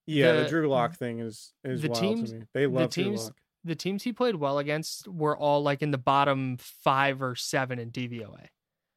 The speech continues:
Speaker 2: last year defensively. So I just, I'm not sold on Drew Lock.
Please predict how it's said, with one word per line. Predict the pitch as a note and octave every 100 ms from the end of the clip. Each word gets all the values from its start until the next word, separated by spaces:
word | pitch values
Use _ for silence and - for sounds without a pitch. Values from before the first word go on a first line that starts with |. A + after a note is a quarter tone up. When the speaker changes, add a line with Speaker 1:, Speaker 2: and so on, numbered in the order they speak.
| _ _ -
Speaker 2:
last | B2+ A#2+
year | B2+
defensively. | A#2+ C3 B2 A#2 G#2+ A#2+
So | - - C3+
I | B2+ D3+
just, | D3+ C#3 D#3+
I'm | D#3
not | D3+ C#3+
sold | - D3
on | C#3 C3
Drew | C3+
Lock. | C3 B2 A#2+